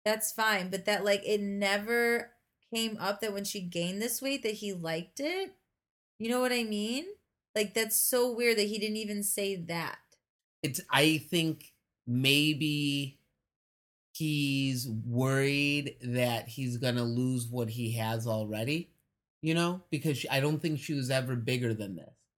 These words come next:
Speaker 2: So this is how big sh-, her biggest,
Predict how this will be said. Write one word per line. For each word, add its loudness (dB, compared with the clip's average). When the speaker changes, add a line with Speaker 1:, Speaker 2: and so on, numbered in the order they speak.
Speaker 2:
So 0
this 2
is 2
how 2
big 0
sh-, -8
her 0
biggest, -2